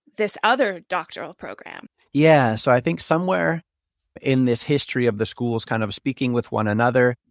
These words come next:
Speaker 2: they'd compare themselves to other healthcare fields and say, "Well, our, our master's degrees are so robust. We have so many hours of training,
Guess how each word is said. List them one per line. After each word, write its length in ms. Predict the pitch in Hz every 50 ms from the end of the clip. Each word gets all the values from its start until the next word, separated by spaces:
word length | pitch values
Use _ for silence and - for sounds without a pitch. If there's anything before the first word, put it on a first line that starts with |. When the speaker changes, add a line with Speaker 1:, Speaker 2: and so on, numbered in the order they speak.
| _ _ _ _ _ _ _ _ _ _
Speaker 2:
they'd 360 | 113 110 120 113 117 110 -
compare 400 | - - 120 113 - 147 139 147
themselves 540 | 147 156 147 139 - - 123 117 123 117 -
to 160 | - 117 - -
other 500 | - 117 113 113 120 117 120 120 107 101 -
healthcare 480 | - 123 120 - - - 131 110 107
fields 600 | - - - 107 98 101 82 71 - - - -
and 120 | - - -
say, 200 | - 92 98 101
"Well, 300 | 107 107 107 82 - -
our, 300 | - 113 127 139 139 - - -
our 120 | 127 127
master's 520 | 139 143 131 131 135 131 - - 135 131 -
degrees 420 | - 117 110 113 117 113 107 107
are 80 | 95 98
so 220 | - - 127 131
robust. 720 | 131 123 117 113 107 95 104 95 85 85 - - - - 113
We 80 | 107
have 180 | 101 107 92 -
so 180 | - - 117
many 240 | 123 135 131 127 120
hours 400 | 104 98 107 110 107 107 107 98
of 100 | 101 95
training, 500 | - - 110 107 104 101 98 110 139 175